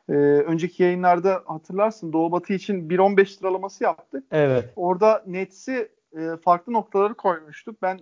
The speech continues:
Speaker 1: Nets'i dördüncü sırada, sen de yanlış hatırlamıyorsan
Speaker 2: İkiye
Speaker 1: ikinci sıraya
Speaker 2: koymuş.
Speaker 1: koymuştun.
Speaker 2: Evet.
Speaker 1: E, beş dört başladılar ve tam da aslında açık olalım, beklediğimiz gibi başladılar. Dengesiz başladılar abi.
Speaker 2: Evet.
Speaker 1: Yani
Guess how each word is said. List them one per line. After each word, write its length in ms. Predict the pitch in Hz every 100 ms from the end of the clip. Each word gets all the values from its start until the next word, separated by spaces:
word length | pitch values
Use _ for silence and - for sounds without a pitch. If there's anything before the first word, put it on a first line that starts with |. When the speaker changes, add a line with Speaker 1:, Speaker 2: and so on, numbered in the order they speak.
| 175
Speaker 1:
Nets'i 480 | 170 165 - 202 196 -
dördüncü 340 | 160 165 185 208
sırada, 380 | 180 180 196 233
sen 260 | 208 202
de 40 | 202
yanlış 320 | 190 208 202
hatırlamıyorsan 540 | 185 208 220 190 254
Speaker 2:
İkiye 160 | 214 196
Speaker 1:
ikinci 280 | 180 147 135
sıraya 300 | 185 156 143
Speaker 2:
koymuş. 20 |
Speaker 1:
koymuştun. 280 | 139 - 147
Speaker 2:
Evet. 180 | 127 110 - - _ 165
Speaker 1:
E, 500 | 170 175 180 180 156 -
beş 280 | 233 - -
dört 220 | 392 -
başladılar 580 | 214 196 202 175 262 330 - -
ve 240 | 233 285 - _ _ _ _
tam 280 | 285 277 240
da 80 | 254
aslında 360 | 226 _ 277
açık 300 | 220 - -
olalım, 260 | 214 214 302 _ _ 247
beklediğimiz 520 | 247 254 240 254 214
gibi 140 | 180
başladılar. 520 | 156 151 147 143 135 - _ _ _ -
Dengesiz 680 | 175 160 233 240 240 240 185
başladılar 540 | 156 - 143 135 135
abi. 200 | 120 117 180
Speaker 2:
Evet. 420 | 165 139 151 -
Speaker 1:
Yani 340 | 170 185 175